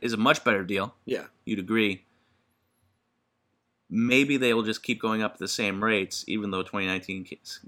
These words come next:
Speaker 1: started higher.
Speaker 2: Yeah. Interesting. Well,
Speaker 1: I could be wrong.
Speaker 2: it's all a guess at this point, obviously, 'cause it just depends on the demand and where the
Speaker 1: Yeah.
Speaker 2: demand goes and
Speaker 1: I mean,
Speaker 2: everything. But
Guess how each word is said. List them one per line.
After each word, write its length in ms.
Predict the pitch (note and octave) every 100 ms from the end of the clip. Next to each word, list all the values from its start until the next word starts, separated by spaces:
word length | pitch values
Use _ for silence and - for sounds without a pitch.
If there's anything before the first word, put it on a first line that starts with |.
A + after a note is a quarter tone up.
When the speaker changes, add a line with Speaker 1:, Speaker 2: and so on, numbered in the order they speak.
| -
Speaker 1:
started 340 | - G2+ F#2 F#2+
higher. 260 | F#2 - _ _ _
Speaker 2:
Yeah. 220 | B2 F#2 - _ _ _ _ _ _ _ _ _ _ _ _ _ _ _ _ _ _ -
Interesting. 460 | B2+ A2 - G#2 G2+ _ _ _ _ _ _
Well, 180 | B2 A#2+ A2+
Speaker 1:
I 40 |
could 120 | A2
be 60 | G2+
wrong. 280 | G#2 G#2 - _ _ _ _ _ _
Speaker 2:
it's 200 | - C3
all 200 | D3+ C#3+ B2
a 40 |
guess 320 | A2 C3+ B2
at 80 | A2
this 140 | B2+
point, 220 | B2+ B2 A2
obviously, 280 | A2+ A2
'cause 160 | A#2+ C3
it 60 | C#3
just 180 | E3+
depends 320 | D#3+ D3 C#3+ C#3+
on 100 | B2+
the 60 |
demand 380 | A#2 A2+ C3 B2+
and 80 | A#2
where 100 | A#2+
the 60 | A#2
Speaker 1:
Yeah. 60 |
Speaker 2:
demand 320 | A2+ A#2+ B2 A#2+
goes 360 | A#2+ A#2+ A2+
and 240 | A2 G2+ G2+ _ _ _ _ _
Speaker 1:
I 60 | -
mean, 280 | A2 G#2+ G#2
Speaker 2:
everything. 400 | A2 G#2+ G#2 G#2 _ _ _ _ _ _ _ _ _ _ _ _ _ _
But 300 | C#3+ C#3 -